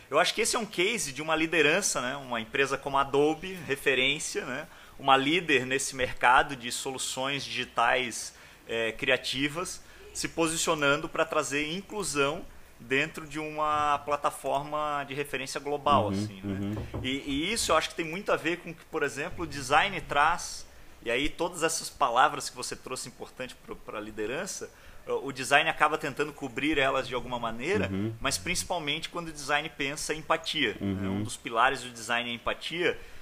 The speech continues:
Speaker 1: É, empatia faz parte de um líder que é inclusivo e que busca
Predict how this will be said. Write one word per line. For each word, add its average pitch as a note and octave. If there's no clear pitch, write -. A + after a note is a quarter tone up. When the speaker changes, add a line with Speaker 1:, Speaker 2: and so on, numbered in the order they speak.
Speaker 1:
É, C3
empatia E3+
faz F3+
parte E3
de E3+
um E3+
líder D3+
que D3+
é C#3+
inclusivo C#3+
e C3
que D3+
busca B2